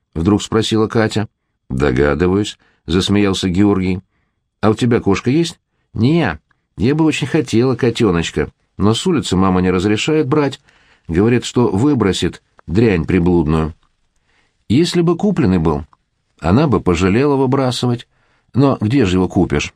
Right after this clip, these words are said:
Они ж дорогие, да?" "Да нет, не очень", — ответил Георгий. Котенка он принес Катеньке уже на завтра. Купил в подземном переходе на Пушкинской площади. Девочка оказалась права. Узнав, что котенок купленный,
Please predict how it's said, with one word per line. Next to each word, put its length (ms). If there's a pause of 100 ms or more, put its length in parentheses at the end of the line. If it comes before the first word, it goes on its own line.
(100)
Они 220
ж 80
дорогие, 480
да?" 260 (460)
"Да 220
нет, 280
не 140
очень", — 420 (260)
ответил 460
Георгий. 560 (460)
Котенка 520
он 100
принес 280
Катеньке 440
уже 160
на 140
завтра. 480 (500)
Купил 300
в 80
подземном 480
переходе 440
на 120
Пушкинской 520
площади. 560 (520)
Девочка 460
оказалась 420
права. 400 (600)
Узнав, 400
что 140
котенок 420
купленный, 560